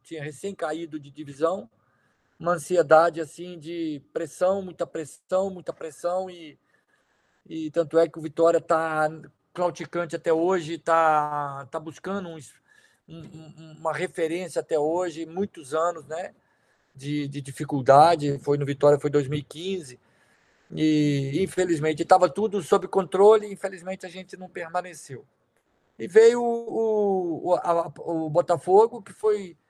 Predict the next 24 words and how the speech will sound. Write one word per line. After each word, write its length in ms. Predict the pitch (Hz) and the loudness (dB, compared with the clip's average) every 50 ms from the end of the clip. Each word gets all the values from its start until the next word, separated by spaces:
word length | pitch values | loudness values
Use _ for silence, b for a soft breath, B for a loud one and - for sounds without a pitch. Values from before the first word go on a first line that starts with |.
| _ _ _ _ _ _ | _ _ _ _ _ _
um 100 | - 202 | -18 -12
trabalho 920 | - - 180 175 160 180 170 170 170 170 165 170 165 165 160 156 156 147 147 147 143 147 - - 151 | -4 -2 -2 0 4 4 4 4 4 2 0 0 -4 -4 -4 -4 -6 -8 -8 -12 -14 -16 -18 -20 -20
de 180 | 147 165 170 | -20 -20 -20
começo, 560 | - _ - 180 175 175 175 175 165 170 180 170 | -20 _ -16 -12 -6 -6 -4 -4 -6 -8 -10 -10
meio 220 | 170 175 170 175 | -6 -4 -6 -6
e 40 | - | -6
fim, 400 | - - 208 233 262 - - _ _ _ _ _ _ _ _ _ _ _ _ _ _ _ _ | -12 -14 -14 -14 -14 -14 -18 _ _ _ _ _ _ _ _ _ _ _ _ _ _ _ _
e 180 | - 220 226 196 | -14 -14 -14 -14
que 180 | - 220 233 | -12 2 2
a 120 | 226 214 180 | 4 4 4
gente 420 | 170 190 196 208 202 - 202 202 | 0 -4 -6 -6 -8 -10 -12 -12
terminou, 1300 | - _ 208 202 196 185 190 185 175 180 180 185 196 202 208 208 208 202 202 196 190 185 185 180 175 - - | -4 _ 0 0 0 -2 -4 -4 -4 -2 0 2 2 4 2 2 0 -2 -2 -2 -2 -2 -2 -4 -6 -6 -2
é, 320 | 165 165 160 160 156 156 | 0 2 2 2 0 -2
o 60 | 160 | -4
campeonato 1400 | 156 175 160 - 165 156 156 156 156 156 151 147 - 160 156 156 156 151 147 143 139 139 139 135 131 131 131 139 - _ _ _ _ _ _ _ _ | -6 -8 -6 -2 -2 0 2 2 2 2 0 -2 -6 -10 -10 -8 -6 -6 -6 -6 -6 -8 -10 -10 -12 -14 -16 -20 -20 _ _ _ _ _ _ _ _
em 120 | 180 185 | -12 -12
segundo 480 | 147 - 196 180 156 170 180 175 165 185 | -10 -10 -12 -10 -10 -10 -10 -8 -8 -4
lugar, 580 | 185 180 175 160 185 190 208 233 - - - _ b b b b b b b b | -4 -4 0 4 4 4 4 2 0 -6 -12 _ b b b b b b b b
mas 320 | 175 175 185 190 185 185 | -8 -6 -4 -4 -2 -2
acabou 500 | 185 185 - 180 165 160 175 180 190 180 | -2 0 0 -2 -2 0 0 2 0 0
que 260 | - - 196 190 170 _ _ | -2 -8 -12 -14 -14 _ _
fomos 280 | - 185 185 175 147 | -6 -6 -6 -6 -4
campeões 640 | - 190 180 147 - 170 156 156 165 175 190 180 151 | -4 -4 -4 -2 -2 -2 -2 0 0 -2 -4 -6 -10
porque 640 | - - 202 156 - - 185 185 180 185 185 - | -8 -8 -8 -8 -8 -8 -8 -8 -6 -8 -10 -10